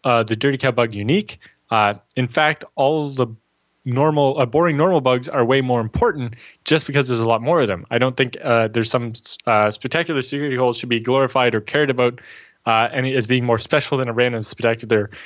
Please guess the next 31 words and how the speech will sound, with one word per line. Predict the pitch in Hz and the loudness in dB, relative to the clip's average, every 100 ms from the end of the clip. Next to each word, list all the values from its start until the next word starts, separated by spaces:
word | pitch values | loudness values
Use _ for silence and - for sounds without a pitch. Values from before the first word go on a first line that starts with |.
| - _ _ - | -20 _ _ -2
uh, | 110 104 | 2 2
crash | 104 123 131 - | 2 2 2 0
due | - | -2
to | 110 | 0
bad | 107 113 101 | 2 2 2
logging | 135 175 190 | 2 0 -2
or | |
whatever, | 190 196 202 | 2 2 2
but | 185 135 123 - | 0 2 0 0
this | 120 - | -2 0
one | 113 | 2
is | 110 107 - - - _ _ - | 2 -2 -12 -20 -20 _ _ -6
especially | 147 302 269 | 0 0 0
bad | 135 127 117 | 2 2 2
'cause | 113 | 0
it | 107 | -2
affects | 117 110 | -2 -2
so | - 127 | 0 0
many | 117 107 | 0 2
versions | 110 101 104 | 2 0 -4
of | 95 | -2
Linux, | 101 95 98 - - | -2 -2 -4 -8 -4
basically. | 104 104 107 110 _ _ _ - - - _ _ _ _ - - _ - | -2 -2 -4 -8 _ _ _ -10 -10 -10 _ _ _ _ -12 -12 _ -4
Uh, | 123 110 110 113 _ _ | 0 2 0 -2 _ _
so | - 135 | -2 0
then | 151 | 2
there's | 165 - | 0 -2
some | 143 | -4
questions | 160 147 147 135 | -2 -2 -2 -2
about | 127 127 131 - | 0 0 -2 -2
the | 123 | 0